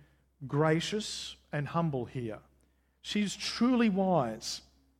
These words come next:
Now, maybe her next words are in response to hearing David's determination to cover the ground with blood.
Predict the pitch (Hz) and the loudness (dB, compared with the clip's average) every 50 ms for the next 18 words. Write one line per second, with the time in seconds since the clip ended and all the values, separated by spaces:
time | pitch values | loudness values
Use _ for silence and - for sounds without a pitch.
0 | _ _ _ _ _ _ _ _ _ _ _ _ - 202 190 190 196 220 - 277 | _ _ _ _ _ _ _ _ _ _ _ _ 4 6 8 8 8 6 6 4
1 | 294 233 170 196 196 185 180 180 180 180 - - 170 170 180 180 180 170 147 165 | 4 2 4 4 4 4 4 2 2 0 -4 -4 0 2 2 4 2 2 2 2
2 | 165 160 160 156 151 151 139 - - - - 175 180 185 175 - - - 160 147 | 2 4 2 2 0 0 -2 -2 -4 -2 0 2 2 0 -2 -4 -4 -4 -2 0
3 | - 185 185 185 180 165 151 156 160 165 170 165 160 139 120 - 143 139 - - | 2 2 2 4 2 2 2 4 4 4 4 4 2 -2 -2 -4 -6 -4 0 0
4 | 170 160 156 151 151 160 180 170 - 147 131 127 - 143 123 - - - - 175 | 2 2 2 2 2 2 0 0 -2 -4 -6 -6 -6 -6 -8 -8 -10 -2 0 2
5 | 175 165 165 151 143 139 151 151 151 147 135 131 123 117 120 - 147 156 165 156 | 2 2 2 0 0 2 2 2 2 2 0 -2 -4 -8 -8 -4 -2 2 2 4
6 | 143 123 117 110 - | 4 2 2 -2 -6